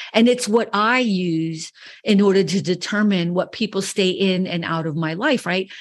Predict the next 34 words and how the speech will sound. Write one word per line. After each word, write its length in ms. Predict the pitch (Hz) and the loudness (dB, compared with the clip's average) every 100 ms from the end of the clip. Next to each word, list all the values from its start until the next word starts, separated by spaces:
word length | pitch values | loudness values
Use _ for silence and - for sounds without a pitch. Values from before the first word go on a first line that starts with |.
| - - | -12 -2
And 120 | 208 | 2
I 140 | 214 | 2
say 220 | 220 247 226 | 2 2 2
this 180 | 254 | 0
a 60 | 240 | 0
million 320 | 226 247 247 | 2 2 2
times 280 | 247 233 214 | 0 -4 -4
over. 460 | 185 175 151 165 - | -4 -4 -6 -8 -2
It's 240 | 247 254 | -2 0
really 540 | 226 202 214 311 311 277 | -4 -2 2 4 4 2
easy 560 | 240 226 220 208 175 | 0 -4 -2 0 0
to 80 | 180 | 0
be 200 | 160 185 | 0 0
a 60 | 170 | -2
good 460 | 147 202 202 202 202 | 0 4 6 4 0
and 280 | 180 170 | -4 -6
decent 420 | 135 190 196 214 196 | -4 -6 -2 -2 -2
human 360 | 196 185 180 | -2 -2 -2
being 340 | 156 170 185 196 | -2 -2 0 -2
when 160 | 160 | -4
things 320 | 156 185 175 | -4 -4 -2
are 160 | 165 156 | -4 -6
easy. 640 | 185 175 190 208 285 320 - _ _ - - - _ - | -6 -6 -4 0 0 0 -4 _ _ -20 -20 -20 _ 0
I 220 | 240 339 | 4 4
want 240 | 349 392 | 2 2
to 60 | 320 | 4
know 300 | 220 208 214 | 4 4 0
who 200 | - 240 | 2 2
you 260 | 208 196 | 2 0
are 180 | 202 202 | 0 -2
when 220 | 190 175 | -2 -4
things 240 | - 190 160 | -2 0 0
are 80 | 170 | -2
tough, 320 | - 247 | -4 -6